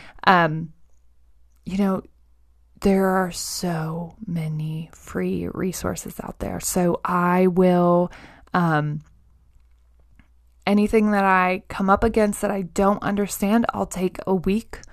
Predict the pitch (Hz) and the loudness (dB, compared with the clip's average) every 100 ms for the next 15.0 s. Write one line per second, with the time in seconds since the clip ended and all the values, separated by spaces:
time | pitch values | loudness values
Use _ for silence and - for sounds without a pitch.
0 | - - - - - - 185 185 302 370 | -20 -20 -20 -20 -6 0 6 6 6 0
1 | - _ - - - - _ - 196 202 | -14 _ -20 -20 -20 -20 _ -2 0 2
2 | 185 185 185 190 196 208 202 196 196 196 | 2 0 0 0 4 4 6 6 4 2
3 | 196 196 - 240 339 - - - 185 190 | 0 0 2 2 2 -8 -14 -4 0 2
4 | 185 190 208 202 - - - - - - | 4 6 6 4 2 -4 -12 -20 -20 -20
5 | - 170 175 160 - - - _ _ _ | -4 2 2 2 -2 -6 -14 _ _ _
6 | _ _ 170 190 180 - - - 185 180 | _ _ 6 6 6 0 -8 -2 2 6
7 | 170 165 175 - - - - 190 190 202 | 6 6 4 0 -10 -10 -4 2 2 2
8 | 214 196 190 175 180 170 190 190 190 190 | 2 2 0 -2 -4 -2 0 2 2 2
9 | 190 185 180 - - - - - _ 190 | 2 0 -4 -8 -14 -20 -20 -20 _ 2
10 | 185 180 180 185 185 185 180 180 175 175 | 2 2 2 0 0 0 2 2 2 0
11 | 170 - _ _ _ _ _ _ 185 196 | -4 -12 _ _ _ _ _ _ 4 6
12 | 190 - 196 185 - 190 190 180 180 - | 8 6 4 0 0 2 4 4 2 -2
13 | - _ _ _ _ _ _ _ _ _ | -8 _ _ _ _ _ _ _ _ _
14 | 185 175 - 185 - 254 277 302 349 339 | 0 0 0 0 2 4 4 4 2 0